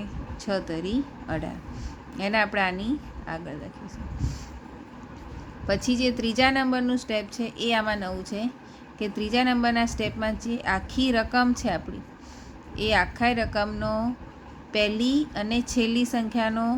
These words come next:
ચોકડી ગુણાકાર અને વચ્ચેની સંખ્યાનો સામસામેનો ગુણાકાર. એટલે કે પહેલી સંખ્યા લઈએ આપણે કે ચાર અને સાત, તો અઠ્યાવીસ.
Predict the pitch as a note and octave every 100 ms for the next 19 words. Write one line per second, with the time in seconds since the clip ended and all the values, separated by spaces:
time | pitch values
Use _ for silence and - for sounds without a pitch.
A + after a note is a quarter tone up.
0 | B3+ - - - - F#3+ F#3+ G#3+ A3+ A#3
1 | A3+ A3+ A#3+ C4 C4+ - - - - G3
2 | G3 F#3+ G3 - A#3+ A#3+ A#3 G3 F#3 G#3+
3 | F#3 F#3+ A3+ D#4+ - - - A#3 A3+ G#3
4 | F3 E3+ E3 E3+ F#3 F#3 - - - -
5 | - - - F3 F#3 F#3+ G3 G3 G#3+ A#3+
6 | B3 A3 A3+ G#3 G3 F#3+ F3 F3+ F#3 F3+
7 | F3+ - F#3 G3+ G3 F#3 F#3+ G#3 A#3 -
8 | - - - G3+ - - - - C#3 E3+
9 | - F#3+ F#3+ G#3 A3+